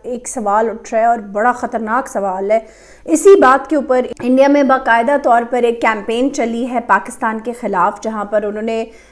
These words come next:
मेनस्ट्रीम मीडिया पर ये, अ, और Twitter पर ये ट्रेंड चलाना शुरू कर दिया कि पाकिस्तान में आर्मी और पुलिस आमने सामने आ गई और एक सिविल वॉर का, अ, जो है ना, मौसम है, जिसके ऊपर फिर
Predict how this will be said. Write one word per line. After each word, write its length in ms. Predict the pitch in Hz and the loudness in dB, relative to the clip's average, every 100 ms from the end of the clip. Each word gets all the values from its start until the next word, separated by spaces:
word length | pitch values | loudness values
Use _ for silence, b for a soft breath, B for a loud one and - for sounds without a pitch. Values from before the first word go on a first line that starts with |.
| B | B
मेनस्ट्रीम 580 | 247 285 339 330 339 339 | 4 6 6 2 4 6
मीडिया 360 | 302 285 247 247 | 6 6 2 2
पर 400 | 247 220 220 - | 2 0 -2 -6
ये, 200 | 233 240 | -6 -6
अ, 640 | 240 - 233 220 214 208 208 | -6 -8 -2 2 2 0 -2
और 120 | 220 | -2
Twitter 400 | 220 247 269 277 | 0 0 0 0
पर 180 | 240 233 | 0 0
ये 100 | 233 | -2
ट्रेंड 300 | 269 294 311 | 0 2 2
चलाना 360 | 294 214 214 | 2 -2 -2
शुरू 220 | 254 214 226 | -8 -10 -8
कर 140 | 214 | -6
दिया 180 | 208 214 | -4 -4
कि 120 | 277 | -4
पाकिस्तान 500 | - 220 220 - 214 | -2 -2 -4 -8 -6
में 240 | 220 226 - b b b | -6 -8 -14 b b b
आर्मी 380 | 233 254 285 302 | 4 6 6 4
और 140 | 285 240 | 2 0
पुलिस 420 | 247 220 220 - | -2 -4 -6 -6
आमने 300 | 208 208 214 | -6 -6 -6
सामने 320 | 214 202 220 | -6 -6 -4
आ 140 | 233 | -4
गई 220 | 220 226 247 | -4 -4 -4
और 140 | 214 | -4
एक 140 | 208 | -6
सिविल 220 | - 180 185 | -8 -8 -6
वॉर 280 | 160 151 - | -6 -6 -8
का, 40 | |
अ, 640 | 202 - 185 190 185 180 180 | -8 -8 -12 -8 -6 -6 -6
जो 120 | 214 | -6
है 80 | 208 | -6
ना, 100 | 208 | -6
मौसम 420 | 180 175 202 196 | -6 -6 -8 -6
है, 300 | 185 170 185 | -4 -4 -6
जिसके 360 | 214 - 285 | -10 -2 2
ऊपर 340 | 233 220 233 233 | 2 2 2 4
फिर 380 | 254 226 - | 2 -2 -6